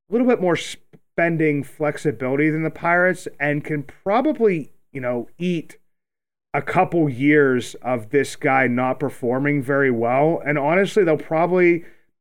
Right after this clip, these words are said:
you know, do the same thing the Rays did, even though it wouldn't be as long of a deal, 'cause we don't even know how much this deal is,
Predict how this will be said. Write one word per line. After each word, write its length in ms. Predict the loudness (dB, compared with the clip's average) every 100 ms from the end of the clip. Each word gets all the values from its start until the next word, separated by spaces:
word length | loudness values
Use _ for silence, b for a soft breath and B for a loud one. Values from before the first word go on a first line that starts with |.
| -8
you 40 |
know, 80 | -6
do 220 | -2 -2
the 80 | -2
same 340 | -2 0 0
thing 220 | 0 0 0
the 80 |
Rays 440 | -2 -2 2 2 2
did, 240 | 2 4
even 280 | 4 2 2
though 120 | 0
it 60 | 2
wouldn't 300 | 0 0 0
be 120 | 0
as 140 | 0
long 260 | -2 -2 0
of 120 | -2
a 80 | -4
deal, 280 | -2 0 0
'cause 160 | -4
we 140 | -2 0
don't 80 | 2
even 140 | 2
know 80 | 2
how 160 | 0
much 260 | 0 -2 -4
this 160 | -8 -4
deal 300 | -2 -2
is, 100 | -2